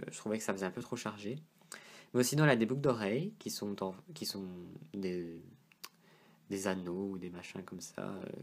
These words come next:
comme elle a sur la tête, quoi. Et pareil pour son corset, donc, euh, les mêmes anneaux avec les fleurs. Alors cette pièce est censée s'attacher comme ça sur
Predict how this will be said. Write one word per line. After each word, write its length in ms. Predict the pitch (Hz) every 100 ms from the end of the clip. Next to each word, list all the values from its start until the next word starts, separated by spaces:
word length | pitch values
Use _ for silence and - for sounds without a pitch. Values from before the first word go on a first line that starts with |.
| -
comme 140 | 110
elle 60 | 110
a 60 |
sur 140 | 101 98
la 100 | 90
tête, 340 | - 117 160
quoi. 160 | - 170 - - _ - - - - - -
Et 100 | 139
pareil 320 | 131 127 131
pour 140 | 127 127
son 160 | 120
corset, 640 | 110 101 - - 107 151 135
donc, 220 | 101 95
euh, 100 | 90
les 100 | 90
mêmes 220 | 107 117
anneaux 240 | 107 90 104
avec 260 | 123 117
les 60 | -
fleurs. 520 | - 98 - 98 - - _ _ _ _ _ - _ _ _ - - -
Alors 100 | -
cette 160 | - 110
pièce 160 | 131 127
est 60 |
censée 280 | - 107 110
s'attacher 380 | 101 98 - 98
comme 180 | - 92
ça 200 | - 104
sur 180 | -